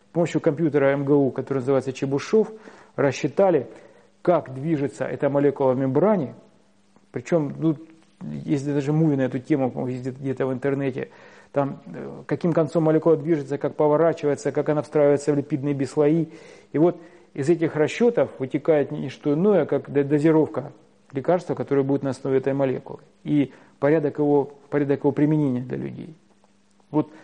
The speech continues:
например, вопрос вопросов. А вот мы препарат, как его делать, в виде капсул или в виде капель? Если в виде капель, а если он с белками слюны про-, взаимодействует и свяжется? Вот это всё щас просчитывается заранее, на это не нужно тратить там пробирок, времени,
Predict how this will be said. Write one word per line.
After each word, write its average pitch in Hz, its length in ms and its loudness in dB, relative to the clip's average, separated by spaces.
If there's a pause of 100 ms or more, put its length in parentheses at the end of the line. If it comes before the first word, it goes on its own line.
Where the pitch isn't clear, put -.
(220)
например, 160 220 2
вопрос 196 320 2
вопросов. 156 460 0 (120)
А 151 280 0 (360)
вот 147 260 -6
мы 147 220 -2 (340)
препарат, 156 420 0
как 151 160 -4
его 139 140 -2
делать, 127 220 -4
в 127 40 -10
виде 139 140 -4
капсул - 380 -2
или 135 140 -6
в 139 40 -4
виде 143 140 -2
капель? - 380 -6 (520)
Если 160 180 -2
в - 20 2
виде 160 120 4
капель, 139 380 -2 (300)
а 143 80 0
если 160 160 0
он 156 80 0
с - 20 -6
белками 165 300 2
слюны 156 260 0
про-, 143 160 2
взаимодействует 127 640 -2
и 123 40 -6
свяжется? 131 600 -8
Вот 139 140 -10
это 151 200 2
всё 196 260 0
щас 135 180 -2
просчитывается 135 720 -2
заранее, 131 420 -6
на 143 80 -6
это 143 160 -4
не 143 80 -4
нужно 139 220 -4
тратить - 380 -4
там - 240 -14
пробирок, 131 500 0
времени, 139 400 -6